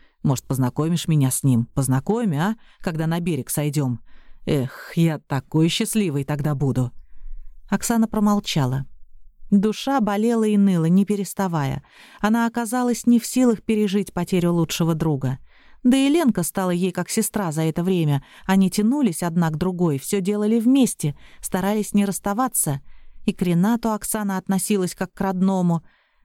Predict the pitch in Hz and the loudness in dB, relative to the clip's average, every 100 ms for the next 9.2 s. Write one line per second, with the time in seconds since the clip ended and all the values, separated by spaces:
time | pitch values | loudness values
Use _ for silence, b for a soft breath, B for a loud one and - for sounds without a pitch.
0 | - 233 202 208 208 214 240 277 180 170 | -4 -2 -2 -2 0 0 -2 -2 -4 -4
1 | 190 180 165 170 - 214 190 165 180 - | -2 -2 -2 -2 -2 -2 -2 -2 -4 -2
2 | - 180 156 202 302 240 156 143 b b | -2 -2 0 0 0 0 -2 -6 b b
3 | - 214 196 202 277 202 180 220 208 254 | -4 -2 -2 -4 -2 -2 0 0 0 2
4 | 247 165 151 127 - - _ _ - - | 2 2 0 -2 -8 -20 _ _ -20 -20
5 | - - - - - 226 214 233 269 165 | -20 -20 -20 -4 2 2 2 -2 -2 0
6 | 170 170 190 180 165 170 170 185 160 175 | -2 0 2 2 2 -2 0 0 0 -2
7 | 165 185 175 - 240 240 175 147 - 175 | 0 0 0 0 2 4 2 0 -2 -2
8 | 180 165 170 170 180 214 190 175 190 196 | -2 -2 -2 0 0 2 0 0 0 2
9 | 160 147 | 2 -2